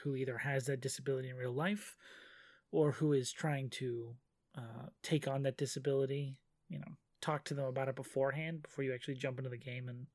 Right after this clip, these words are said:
start playing around with it, 'cause that's, you know, you never know who you're gonna insult or upset with those sort of actions.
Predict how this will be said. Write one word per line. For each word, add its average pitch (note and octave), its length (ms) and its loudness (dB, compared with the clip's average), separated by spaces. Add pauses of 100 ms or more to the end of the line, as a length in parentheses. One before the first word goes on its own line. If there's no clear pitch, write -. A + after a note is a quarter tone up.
(680)
start - 260 -2
playing C3+ 280 0
around A#2 260 -6
with C#3+ 160 -6
it, F#3+ 160 -6
'cause - 200 -10
that's, - 460 -6 (920)
you C#3 160 -8
know, - 160 -10 (1040)
you F3+ 120 8
never G3 160 12
know F3+ 180 12
who F#3+ 220 8
you're D3+ 180 8
gonna B2+ 460 0 (280)
insult C#3+ 640 4
or B2 120 0
upset C3+ 440 0
with C#3 180 0
those C3+ 220 2
sort B2+ 220 0
of B2 160 -6
actions. - 580 -12